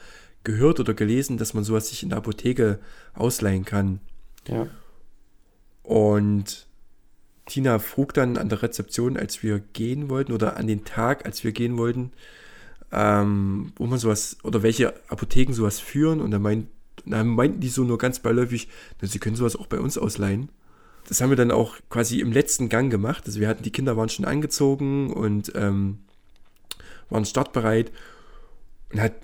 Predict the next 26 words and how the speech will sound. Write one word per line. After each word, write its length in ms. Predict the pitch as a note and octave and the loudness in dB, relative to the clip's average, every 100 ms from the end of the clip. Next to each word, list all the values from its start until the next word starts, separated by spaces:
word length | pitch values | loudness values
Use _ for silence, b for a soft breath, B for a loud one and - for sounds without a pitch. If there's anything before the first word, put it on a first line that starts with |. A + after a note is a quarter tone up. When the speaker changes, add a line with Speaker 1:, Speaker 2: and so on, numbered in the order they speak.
| - | -14
Speaker 1:
Tina 240 | - D3+ D3+ | -4 2 4
dann 140 | A#2+ | 4
noch 120 | A2+ | 2
ungefähr 320 | - A#2 A2 G#2 | 0 -2 0 0
fünfundzwanzig 540 | C#3+ D3 B2 A#2+ A2+ | 0 0 0 -2 -4
Formulare 500 | - A2+ G#2+ B2 C#3 | -2 2 2 2 2
nur 120 | A#2 | 0
für 100 | - | -2
den 120 | G#2+ | -4
Quatsch 260 | G2 A#2 - | -4 -4 -4
ausgefüllt. 640 | - - G#2+ - B2 C#3+ - b b b b b b | -6 -6 -6 2 2 2 -4 b b b b b b
Und 340 | - A2+ A#2 - - A#2 | 0 2 2 -2 -12 -6
die 60 | |
haben 80 | A#2 | -2
uns 100 | B2+ | 0
noch 60 | A#2+ | 0
so 120 | A#2+ | 0
einen 80 | G#2+ | 0
riesen 200 | C3+ C3 | -2 0
Koffer 260 | C#3+ C#3 | 0 2
in 60 | A#2 | 2
der 120 | G#2 | 2
Hand 160 | A2 A2+ | -2 -4
gedrückt. 420 | - - C3+ - - - - - | -6 -2 -4 -4 -18 -16 -14 -10
Speaker 2:
Ja, 200 | C3 B2+ C#3+ - - - | -6 -4 -6 -14 -20 -10
ja. 120 | - | -4